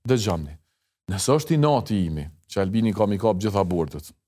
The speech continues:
qeverinë Kurti, ne ja kom pa një, më thonë, për dialogun, për ligjet që kam ndryshu, për që s'është i majt heq, që është kam mbështet heq doptit,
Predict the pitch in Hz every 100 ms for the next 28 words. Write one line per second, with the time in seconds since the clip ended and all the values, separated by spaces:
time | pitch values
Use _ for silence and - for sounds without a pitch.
0 | _ - 104 110 101 120 98 101 123 104
1 | 85 82 80 82 76 73 _ _ 117 101
2 | 120 131 120 98 78 73 - 110 104 139
3 | 113 107 101 117 110 104 104 92 90 80
4 | _ _ _ _ - 107 - 107 - 143
5 | - 123 131 123 - 143 113 - - 104
6 | 110 113 113 110 - 120 - _ _ _
7 | - 135 123 - 127 120 120 87 92